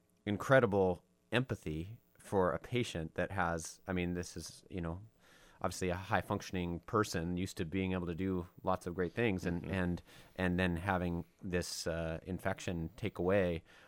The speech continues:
Speaker 1: um, all these things that she enjoys to do. And the, the short answer is we don't know exactly how to treat that. Um, and that's, that's the frustrating part for us. We wish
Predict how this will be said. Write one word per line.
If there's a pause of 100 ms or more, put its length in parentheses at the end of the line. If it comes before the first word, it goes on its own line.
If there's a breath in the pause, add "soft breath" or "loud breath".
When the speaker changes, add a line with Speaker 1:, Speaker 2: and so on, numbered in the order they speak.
(160 soft breath)
Speaker 1:
um,
all
these
things
that
she
enjoys
to
do.
And (400 loud breath)
the,
the
short
answer
is
we
don't
know
exactly
how
to
treat
that. (160)
Um, (100)
and
that's,
that's
the
frustrating
part
for
us.
We
wish